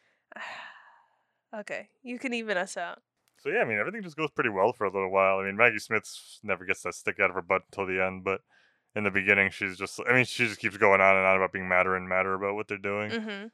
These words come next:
Speaker 1: But the nuns keep giving her credit for making these decisions that she didn't make.
Speaker 2: Yeah, yeah.
Speaker 1: <laughs>
Speaker 2: She definitely seemed like she was, like, losing her grip on, on controlling that place.
Speaker 1: Yeah.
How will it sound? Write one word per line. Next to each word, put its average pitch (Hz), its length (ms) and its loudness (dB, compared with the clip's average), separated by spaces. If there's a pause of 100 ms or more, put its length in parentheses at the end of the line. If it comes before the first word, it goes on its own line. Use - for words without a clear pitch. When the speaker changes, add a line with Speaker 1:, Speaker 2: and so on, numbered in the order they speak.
(100)
Speaker 1:
But 247 200 -4
the 247 80 2
nuns 240 300 -6
keep 262 260 -14
giving 233 280 -4
her 214 140 -4
credit 202 440 -2
for 214 160 -2
making 202 400 -6
these 202 220 -10
decisions 196 640 -4
that 190 180 0
she 208 140 -8
didn't 190 340 -8
make. 190 400 -6 (200)
Speaker 2:
Yeah, 127 400 12
yeah. 117 320 12
Speaker 1:
<laughs> - 100 -4
Speaker 2:
She - 20 -4
definitely 143 340 4
seemed 151 200 2
like 117 120 4
she - 140 -4
was, 107 120 0
like, 101 120 4
losing 107 280 2
her 107 100 2
grip 110 320 4 (180)
on, 113 360 4
on 123 180 0
controlling 123 460 2
that 127 180 0
place. 135 420 -4
Speaker 1:
Yeah. 143 460 -6